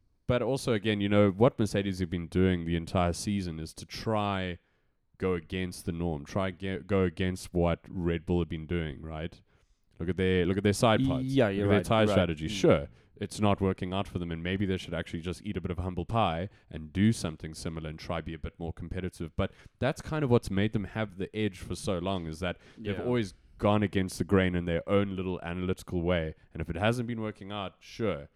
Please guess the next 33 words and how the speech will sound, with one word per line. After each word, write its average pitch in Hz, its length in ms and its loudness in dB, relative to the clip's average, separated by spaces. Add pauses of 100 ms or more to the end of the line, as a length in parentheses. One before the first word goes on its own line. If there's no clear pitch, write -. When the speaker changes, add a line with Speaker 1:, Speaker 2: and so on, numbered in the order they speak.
(200)
Speaker 1:
but 95 120 -8
they 95 80 -10
have 107 240 -4
been 104 160 -10
kind 98 240 -8
of 90 60 -14
taking 90 440 -6 (320)
safe - 480 -6
risks, - 560 -12
if 82 160 -10
you 92 60 -6
know 90 80 -2
what 80 100 0
I 76 40 -6
mean. 78 120 -4
Speaker 2:
Okay, 110 160 2
yeah, 104 300 2
I, 104 300 -2 (600)
I, 110 380 0 (200)
I 113 160 6
understand. 101 540 0
If 98 140 -2
I 120 60 6
were 123 80 4
to 120 60 2
m-, 98 300 -10
think 120 180 -2
of 110 60 -6
it 107 80 0
like 95 240 -4
tennis 113 300 -4
players, 92 440 -6
Speaker 1:
Mm. 87 260 -2